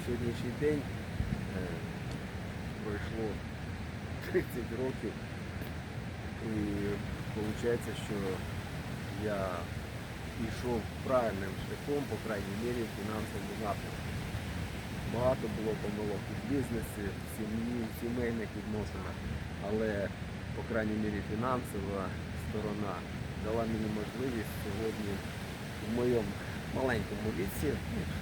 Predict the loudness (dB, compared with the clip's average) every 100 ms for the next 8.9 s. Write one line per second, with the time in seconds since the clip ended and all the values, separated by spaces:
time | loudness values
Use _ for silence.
0 | 0 2 2 2 0 0 -2 -2 -2 -2
1 | -2 -2 -2 0 0 0 0 0 -2 -4
2 | -4 -4 -4 -4 -4 -4 -2 0 4 6
3 | 6 2 2 2 2 0 0 0 0 0
4 | 4 6 6 2 0 -4 -4 -4 -2 -2
5 | 0 0 0 0 0 0 0 0 2 2
6 | 0 -4 -6 -6 -6 -4 -2 2 4 4
7 | 4 2 0 2 2 2 2 2 2 2
8 | 2 2 2 2 2 0 -2 0